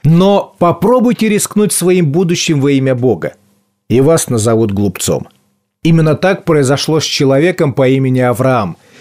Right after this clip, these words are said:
который жил много лет назад. В случае, если вы не помните, кто такой Авраам, я скажу вам, что его любили и почитали приверженцы трех мировых религий: евреи, мусульмане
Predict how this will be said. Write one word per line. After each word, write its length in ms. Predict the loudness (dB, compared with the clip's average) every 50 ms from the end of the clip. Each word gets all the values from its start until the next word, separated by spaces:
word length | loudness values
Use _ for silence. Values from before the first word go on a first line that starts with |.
| -12 -6
который 360 | -2 -2 0 2 2 2 2
жил 240 | 2 2 2 2 2
много 300 | 2 0 0 0 0 0
лет 240 | 0 0 0 -2 -2
назад. 500 | -2 -2 -2 0 -2 -2 -4 -6 -8 -14 _ _ _ _ _ _ _ _
В 80 | -6
случае, 460 | -2 0 2 2 2 2 0 0 0
если 260 | 0 0 0 0 0 0
вы 100 | 0 2
не 120 | 0 0
помните, 480 | 0 0 2 2 2 2 0 0 -4 -6
кто 220 | -2 -2 -2 0
такой 340 | 0 -2 -2 0 0 2 2
Авраам, 380 | 0 0 0 0 2 2 0
я 180 | 0 0 0 -2
скажу 420 | -2 -2 -2 -2 -2 0 0 -2
вам, 240 | -2 -2 -4 -6 -10 _ _ _ _ _
что 220 | -10 -6 -2 0
его 240 | 2 2 2 2 2
любили 380 | 2 2 2 0 0 0 0 0
и 60 | 0
почитали 520 | 0 -2 -4 -2 -4 -2 0 0 0 0
приверженцы 840 | 0 0 0 0 2 2 2 0 0 0 -2 -2 -2 -2 -4 -4 -4
трех 380 | -2 0 0 0 0 0 0
мировых 420 | -2 0 0 0 0 0 -2 -2 0
религий: 560 | -2 0 0 0 0 -2 -4 -6 -8 -10 _ _ _ _ _ _ _ _ -4
евреи, 640 | -2 -2 0 0 2 2 2 2 2 2 0 -4 _ _ _ _ -4
мусульмане 800 | -2 0 0 0 0 0 0 2 2 0 0 0 0 -2 -4 -6